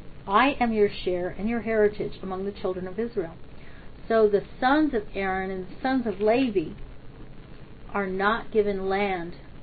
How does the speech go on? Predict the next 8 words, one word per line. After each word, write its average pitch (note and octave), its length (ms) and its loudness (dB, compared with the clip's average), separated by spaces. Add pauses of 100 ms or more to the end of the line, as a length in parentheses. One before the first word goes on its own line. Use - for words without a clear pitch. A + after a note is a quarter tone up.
(120)
portion A3 580 0
of F#3+ 160 -4
land G#3 400 2
like F3 220 -8
the F#3 60 -6
tribes. A3 420 2 (3250)
"To A3+ 80 -2
the G#3 180 2